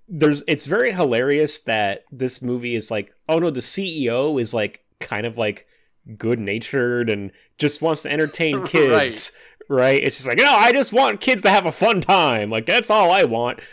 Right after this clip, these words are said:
Speaker 1: I have no other sinister motives." And it's the dastardly, like, programmer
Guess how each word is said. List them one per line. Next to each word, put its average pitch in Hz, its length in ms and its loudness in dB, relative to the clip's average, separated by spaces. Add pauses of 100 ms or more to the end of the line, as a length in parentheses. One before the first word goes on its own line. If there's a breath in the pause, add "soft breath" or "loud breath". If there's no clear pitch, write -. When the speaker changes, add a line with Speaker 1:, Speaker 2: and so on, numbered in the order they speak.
Speaker 1:
I 196 120 2
have 160 160 4
no 180 200 2
other 160 240 2
sinister 151 460 -2
motives." 117 580 2 (280 soft breath)
And 131 140 -4
it's 139 120 -6
the 131 140 0
dastardly, 123 920 -2
like, 107 280 -4
programmer 101 840 -2